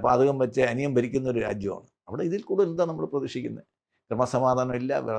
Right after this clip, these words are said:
തകർച്ച, ശത്രു, ശത്രു രാജ്യങ്ങളിൽ നിന്നുള്ള ആക്രമണം, അകത്തുനിന്ന് തന്നെയുള്ള ആക്രമണം, എല്ലാവരും ഓരോരോ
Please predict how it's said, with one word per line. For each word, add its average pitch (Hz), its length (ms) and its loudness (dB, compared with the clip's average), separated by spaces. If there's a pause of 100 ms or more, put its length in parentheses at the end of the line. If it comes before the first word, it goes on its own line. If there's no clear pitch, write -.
(160)
തകർച്ച, 123 300 0 (440)
ശത്രു, 110 320 0 (420)
ശത്രു 117 280 0
രാജ്യങ്ങളിൽ 127 340 4
നിന്നുള്ള 123 280 0
ആക്രമണം, 135 380 -2 (1120)
അകത്തുനിന്ന് 147 480 6
തന്നെയുള്ള 127 340 4
ആക്രമണം, 127 360 -2 (220)
എല്ലാവരും 151 400 8 (120)
ഓരോരോ 143 280 4